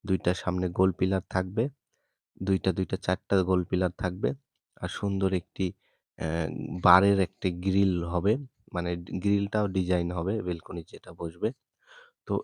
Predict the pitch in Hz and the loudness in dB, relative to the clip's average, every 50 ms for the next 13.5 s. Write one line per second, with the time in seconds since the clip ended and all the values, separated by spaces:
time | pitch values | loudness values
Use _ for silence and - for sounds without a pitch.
0 | - - 120 120 113 120 113 113 107 - - 110 104 - - 110 113 107 95 95 | -4 -4 -4 -2 0 2 2 2 0 -2 -6 -8 -6 -6 -4 -2 -2 0 0 -2
1 | 92 - _ 92 92 90 - - - 101 101 - - 98 - - 92 - - 95 | -4 -4 _ -4 -4 -4 -4 -4 -6 -6 -6 -4 -6 -6 -6 -6 -10 -6 -4 -4
2 | 92 90 90 90 85 87 - _ - 69 - - - 107 - _ - - 92 87 | -2 -2 -2 -4 -4 -6 -8 _ -14 -14 -10 -6 -6 -6 -6 _ -6 -4 -4 -4
3 | - _ - 87 87 92 92 95 95 - - - 95 - _ - - 87 87 87 | -6 _ -6 -4 -2 0 -2 -2 -4 -6 -8 -10 -12 -12 _ -8 -4 -2 -2 -2
4 | 87 - _ _ - - 101 98 98 - - _ - 98 95 90 85 92 - _ | -2 -4 _ _ -6 -4 -2 -2 -2 -6 -8 _ -4 -2 -2 -2 -2 -6 -10 _
5 | - - - 90 101 127 - _ _ _ _ _ _ - - 90 - - 95 92 | -6 -4 -2 -2 -2 -2 -6 _ _ _ _ _ _ -10 -10 -8 -4 -2 0 0
6 | 92 90 92 92 90 92 95 90 92 98 101 107 113 120 - _ _ - 107 98 | 0 2 2 0 0 0 -2 -2 0 2 2 2 0 -2 -8 _ _ 2 2 2
7 | 95 90 - 92 90 92 87 87 - - - - 107 110 - - _ _ _ - | 2 2 0 0 2 2 2 2 0 -4 -6 -4 -4 -4 -4 -6 _ _ _ -14
8 | - - _ - 92 87 87 87 87 90 90 87 85 92 87 87 117 - _ _ | -14 -14 _ -4 -2 -2 0 -2 0 0 0 -2 -2 -2 -4 -4 -6 -10 _ _
9 | _ _ _ _ _ _ _ - 98 95 92 - - - 90 - - 101 95 92 | _ _ _ _ _ _ _ -6 -4 -4 -4 -4 -6 -8 -8 -6 -4 -6 -6 -4
10 | - 95 92 90 87 90 - - - _ _ _ _ _ _ _ _ _ _ _ | -2 -2 0 0 -2 -2 -6 -10 -10 _ _ _ _ _ _ _ _ _ _ _
11 | - 90 87 87 87 87 - - - 82 92 90 - _ - 92 95 87 - _ | -4 -2 -2 -2 -2 -4 -6 -8 -8 -8 -8 -8 -8 _ -8 -6 -6 -6 -6 _
12 | - - 95 110 127 - _ _ _ _ _ _ _ _ _ _ _ - 95 92 | -8 -8 -8 -8 -10 -16 _ _ _ _ _ _ _ _ _ _ _ -6 -6 -6
13 | - - - 120 117 117 117 - - 127 | -4 -2 0 0 0 0 -2 -4 -4 -6